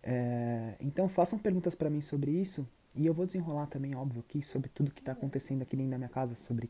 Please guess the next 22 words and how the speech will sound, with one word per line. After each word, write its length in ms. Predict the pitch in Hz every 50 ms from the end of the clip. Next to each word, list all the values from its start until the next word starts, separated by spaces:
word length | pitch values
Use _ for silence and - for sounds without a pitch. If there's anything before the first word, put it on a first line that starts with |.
| -
cães 440 | - - 117 117 139 151 147 127 113
e 40 | 123
bebês, 480 | 117 120 120 117 135 170 196 190 - - - - - - - - - - - -
até 160 | 185 - 190
porque 220 | 190 190 185 -
a 60 | 196
gente 180 | 185 196 185 -
tá 100 | - 180
nesse 200 | 180 180 - -
processo, 560 | - 185 190 190 - - 120 - - - - - - - - - - -
tá 80 | -
bom? 260 | 170 233 277 285 - - - - - -
Então, 240 | - 240 285 285 - - - -
sejam 220 | - 196 175 190 185
muito 200 | 196 208 - 196
bem-vindos, 460 | 220 220 214 185 196 214 226 202 190
muito 220 | 196 214 208 -
bom 160 | 208 214 214
dia 100 | 196 196
a 40 | 196
todos 220 | 185 185 185 170 170
vocês 640 | 190 208 202 202 - 208 214 254 247 - - -